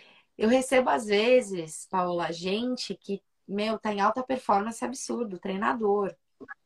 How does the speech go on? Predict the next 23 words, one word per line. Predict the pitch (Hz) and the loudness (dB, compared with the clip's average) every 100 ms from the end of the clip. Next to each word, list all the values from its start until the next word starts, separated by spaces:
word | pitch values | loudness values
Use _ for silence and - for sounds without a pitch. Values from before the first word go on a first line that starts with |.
| _ - - | _ -20 -18
que, | - 208 | -8 -8
que | - - | -6 -4
começa | - 240 226 320 339 | 2 6 6 4 0
a | |
cair | 294 247 | 0 0
na | 233 | 2
real, | 214 202 220 | 4 6 6
que | - | 2
fala, | 226 208 | 0 0
"Cara, | - 247 220 196 160 - _ - - - | 2 6 6 6 0 -8 _ -16 -16 -8
hoje | 196 254 339 320 | 0 2 2 -2
um | 277 | -12
treinador, | 247 214 190 175 190 254 247 170 _ _ _ _ _ _ _ | -10 -6 -6 -6 -4 -2 -4 -6 _ _ _ _ _ _ _
são, | - 190 202 254 _ _ _ | -16 -12 -12 -14 _ _ _
hoje, | - 196 208 240 | -4 -4 -4 -2
hoje | 214 247 | -2 -2
os | - | -2
cavalos | 262 226 233 | 2 2 0
estão | - 233 | -6 -8
num | |
nível | 226 214 214 | -6 -6 -6
tão | 240 349 | -6 -6
top, | - 196 208 214 - | 2 6 6 4 -8